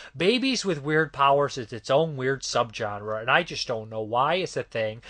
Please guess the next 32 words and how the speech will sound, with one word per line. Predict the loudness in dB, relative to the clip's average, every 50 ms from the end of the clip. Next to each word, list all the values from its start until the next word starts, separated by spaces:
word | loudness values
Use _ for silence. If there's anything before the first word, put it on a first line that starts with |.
| -20 -6 0
The | 4 6
Unborn | 6 6 6 4 2 2 0 0
Two | -2 -4 -2 0 2
also | 2 0 0 -2 -4 -4
came | -4 -4 -4 -2
out | -2 -4 -2
this | -4 -6 -6 -6 -8 -8
year. | -6 -4 -4 -4 -4 -6 -10 -18 -16 -2
Very | 2 6 6 6 4
funny | 4 2 2 2 2 0 -2
that | -4 -4 -4
we | -4 -2
have | -2 0 2
all | 4 4 4 4
these | 2 -2 -4 -6
weird | -6 -6 -2 0 0 0 0 -2 -4 -4
baby | -4 -4 -4 -4 -6 -8 -8 -4 -4
or | -4 -4
pregnancy | -2 0 0 0 0 0 -4 -8 -8 -8 -10 -8
horrors, | -8 -4 -2 -2 -2 -2 -2
Aswang. | 0 2 2 2 2 0 -4 -2 0 0 0 0 -2 -6 -12 -18 -18 -12 -2
I | 0 2 2
just | 2 0 -4 -2
don't | -2 -4 -2
know. | -4 -8 -12 -8 _
But | 0 4 4
anyways, | 4 4 4 2 2 2 2 2 0 -2 -6
Possessed | -4 -4 -4 0 4 4 4 6 4 2 -2 2
by | 2 4 4 2
the | 0 -2 -6
Night, | -4 0 0 2 2 2 0 -4 -8 _
um, | -2 0 0 2 2 0 0 -2